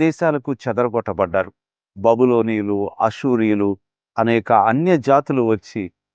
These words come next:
వారిని నరికి ఈ దేశం నుండి చెదరగొట్టారు. కానీ శేషమును దేవుడు మరలా చిగురింపజేసే దేవుడు గనుక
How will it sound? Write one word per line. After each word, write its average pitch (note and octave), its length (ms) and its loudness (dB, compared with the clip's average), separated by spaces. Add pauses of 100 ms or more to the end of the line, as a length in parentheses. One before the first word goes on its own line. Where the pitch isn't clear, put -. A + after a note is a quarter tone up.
వారిని G#2+ 400 2 (100)
నరికి C3 460 -2 (360)
ఈ C#3 120 4 (140)
దేశం F#3+ 320 2
నుండి C#3 260 0 (480)
చెదరగొట్టారు. G#2+ 720 0 (480)
కానీ D#3 240 0 (160)
శేషమును F#3 680 0 (120)
దేవుడు C#3+ 240 6
మరలా A#2+ 320 2
చిగురింపజేసే B2 880 -2
దేవుడు G#2+ 300 0
గనుక G2 320 -4